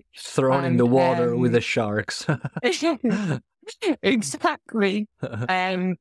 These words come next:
Speaker 1: but I officially got moved into a digital marketing role.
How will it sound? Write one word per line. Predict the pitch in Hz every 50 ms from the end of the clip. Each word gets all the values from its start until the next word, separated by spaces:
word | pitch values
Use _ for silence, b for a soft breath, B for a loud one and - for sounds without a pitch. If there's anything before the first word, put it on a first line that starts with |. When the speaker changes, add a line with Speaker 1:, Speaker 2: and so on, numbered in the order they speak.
| 185 - -
Speaker 1:
but | 202 180 180 - - _ -
I | 185 180
officially | 180 190 202 - 262 247 226 - 226 202 185 170 170 165
got | 175 170 - -
moved | 180 175 170 165 165 165 165 160 - -
into | - 175 165 165 165 - - - 170 160 156 156 156 160 160 - _ -
a | 180
digital | 165 - 170 160 160 156 - 165
marketing | 160 165 165 160 165 160 - - - - 165 165
role. | 156 156 156 160 - 185